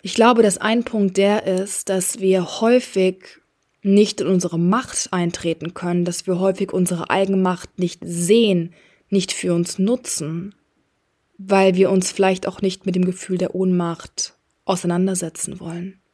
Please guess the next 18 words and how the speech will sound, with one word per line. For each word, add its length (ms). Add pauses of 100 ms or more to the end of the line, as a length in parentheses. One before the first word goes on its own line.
(600)
Und 240
wie 80
gesagt, 420
die 80
Tatsache, 600
dass 360
wir 200
einen 340
Widerstand 760
vor 240
diesem 240
Gefühl 340
der 160
Ohnmacht 480
haben, 280
ist 240
ganz 280
logisch. 680